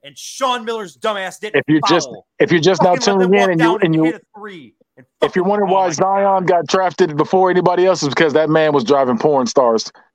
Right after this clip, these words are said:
Speaker 2: crazy.
Speaker 1: <laughs>
Speaker 2: That's why, that's why he's up there. They literally went bonkers. Like you said earlier, they went bonkers. That's what she did. She went bonkers and went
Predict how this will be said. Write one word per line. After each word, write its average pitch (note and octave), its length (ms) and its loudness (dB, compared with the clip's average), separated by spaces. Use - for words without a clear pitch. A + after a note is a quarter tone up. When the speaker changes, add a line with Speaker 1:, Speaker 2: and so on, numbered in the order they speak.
Speaker 2:
crazy. G3+ 520 0
Speaker 1:
<laughs> - 240 -18
Speaker 2:
That's D3 240 2
why, D3+ 160 2
that's D3+ 180 2
why D3+ 200 4
he's D3 120 0
up D#3 160 0
there. D3+ 280 2
They C#3 140 2
literally F3 300 2
went D#3 340 2
bonkers. F3 360 2
Like D#3+ 120 0
you F3+ 80 0
said G3 200 0
earlier, G3 220 4
they F3 40 2
went E3 220 0
bonkers. F#3+ 420 0
That's D#3+ 160 2
what D3+ 120 0
she E3+ 200 0
did. B2 140 2
She E3+ 100 0
went D3+ 240 0
bonkers D3+ 420 0
and C3 160 2
went C3 200 0